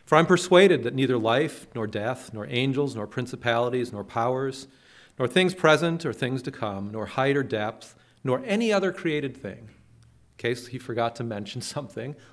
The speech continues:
to show, throw in that "any other created thing" shall be able to separate us from the love of God,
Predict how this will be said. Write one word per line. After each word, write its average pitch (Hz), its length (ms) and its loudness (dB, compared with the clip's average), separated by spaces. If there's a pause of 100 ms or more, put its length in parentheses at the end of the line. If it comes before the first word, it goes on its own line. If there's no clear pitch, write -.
to 120 120 -8
show, - 460 -2
throw 143 240 2
in 147 140 2
that 123 260 0
"any 151 200 2
other 151 200 4
created 151 420 0
thing" 101 380 -4 (240)
shall - 200 0
be 113 140 4
able 123 140 0
to 110 60 -2
separate 139 500 2
us 127 120 -2
from 110 180 -10
the 101 60 -4
love 107 240 -2
of 120 120 -12
God, 90 400 -12